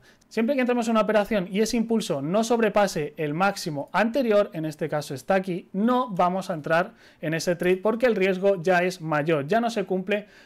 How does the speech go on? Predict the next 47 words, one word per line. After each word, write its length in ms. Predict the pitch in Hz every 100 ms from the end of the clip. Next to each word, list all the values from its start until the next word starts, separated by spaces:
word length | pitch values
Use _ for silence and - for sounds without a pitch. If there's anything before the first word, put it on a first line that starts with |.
| -
lo 260 | 185 214 214
que 120 | 196
debe 220 | 214 226
cumplirse 480 | 220 208 180 180 208
para 220 | 185 175
que 80 | 175
nosotros 320 | 165 185 190
nos 140 | 170
podamos 400 | - 170 180 190 -
incorporar. 600 | 196 180 151 135 123 110 _ _ _ - - _ -
Así 240 | 180 175
que 100 | 175
dejamos 380 | 175 185 220 185
que 80 | 196
el 80 | 185
precio 320 | 202 190 180
siga 320 | 180 285 269
y 80 | 226
siga 240 | 226 208
y 60 | 226
siga. 380 | 226 277 277 302 - -
El 100 | 170
precio 280 | 208 220
sigue 280 | 214 233 180
por 160 | 156 170
encima 380 | 165 214 196 156
de 80 |
la 100 | 156
media 220 | 160 185 185
exponencial 480 | 185 180 175 202
de 100 | 214
cien 380 | 226 262 240 269 - - 202
y 80 |
simplemente 480 | 190 196 185 180 180
nosotros 500 | 190 170 156 196 202 - _ -
dejamos 640 | 156 160 - 175 143 135
que 240 | - 156
fluya, 540 | 147 214 277 254 254 233
que 80 | 175
el 80 |
precio 400 | 151 190 190 190
haga 160 | 175 156
lo 100 | 147
que 120 | 156
tenga 260 | 156 226 240
que 80 | 262
hacer. 380 | 247 196 208